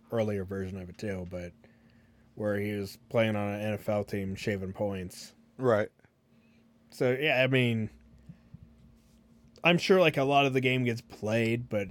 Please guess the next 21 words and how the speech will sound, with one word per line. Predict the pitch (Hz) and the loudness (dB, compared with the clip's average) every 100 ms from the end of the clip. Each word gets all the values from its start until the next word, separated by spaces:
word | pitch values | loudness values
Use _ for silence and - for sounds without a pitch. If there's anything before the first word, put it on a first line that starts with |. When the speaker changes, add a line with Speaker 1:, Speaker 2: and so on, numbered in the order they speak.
| - | -12
Speaker 1:
it'd | - 110 | -12 -8
be | 110 107 113 | -8 -8 -16
fun | - - 113 107 107 | -20 -2 0 0 -2
if | 104 110 | -6 -8
it's | 104 | -6
like, | 107 95 - - - | -4 -6 -8 -14 -12
"Okay, | - 110 92 - - | -2 -2 -2 -10 -12
now | 113 107 110 | -4 -2 -2
take | - 117 95 | -2 -6 -6
a | 85 - | -12 -12
dive." | 90 80 76 - 67 - - - - - | -12 -12 -14 -18 -20 -18 -18 -16 -18 -2
Like, | 120 | 0
they | 113 | 0
pull | 110 120 | 0 0
him | 113 | 0
into | 110 107 | 0 -2
the | 104 | -2
background, | 104 101 113 104 104 107 - - - | -2 -2 -4 -4 -6 -10 -20 -20 -4
back | - 113 104 | 0 0 0
room, | 113 110 107 | -4 -2 -4
and | 101 95 | -6 -8